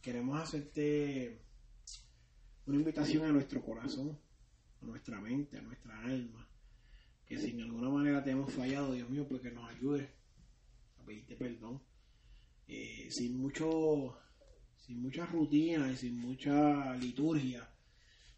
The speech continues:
quiero decirte, Dios mío, que si te he ofendido, y si hay alguien que te ha ofendido, que repita estas palabras,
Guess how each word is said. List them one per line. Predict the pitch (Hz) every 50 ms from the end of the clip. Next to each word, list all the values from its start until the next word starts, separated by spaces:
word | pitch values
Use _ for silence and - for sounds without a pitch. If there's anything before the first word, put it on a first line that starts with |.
| - -
quiero | 131 131 139
decirte, | 147 156 151 151 180 190 185 - 160 147
Dios | 139 135 135 143 147
mío, | 165 185 190 190 180 165 143
que | 135 131 123 123 123 127
si | - - 131 120
te | 117 120 117
he |
ofendido, | 123 135 - 160 160 160 165 175 208 214 208 190 175 170 170 - - - - _ _ - - - -
y | 143 139 131
si | - 127
hay | 123 127
alguien | 131 139 147 151 147 135
que | 151 135
te | - - 143 135 135 135
ha | 131 131
ofendido, | 135 - 147 151 151 160 160 160 143 135
que | 127
repita | 123 120 117 123 117 - 131
estas | 127 - 147 143
palabras, | - - 151 151 156 165 165 156 143 139 139